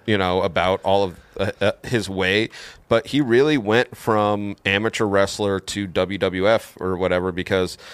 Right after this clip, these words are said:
they were really scouting a lot of these amateur wrestlers. They were like, "If you have, especially heavyweights, if you have this look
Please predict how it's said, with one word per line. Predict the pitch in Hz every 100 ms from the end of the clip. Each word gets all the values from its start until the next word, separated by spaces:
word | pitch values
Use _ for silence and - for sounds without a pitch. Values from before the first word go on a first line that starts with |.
| - -
they | 104
were | 113
really | 107 107 101
scouting | - - 95 117 135 104 98
a |
lot | 95 87 101
of | 107 87
these | 101 95
amateur | 98 98 101 104
wrestlers. | 95 110 - 107 104
They | 101
were | 101
like, | 95 -
"If | 95 -
you | 90 127
have, | 143 143 143 131 - - - - - _
especially | - - 98 101
heavyweights, | 120 110 95 90 87 -
if | 98
you | 107
have | 87 98 107 113
this | 110 101 90
look | 85 101 98 -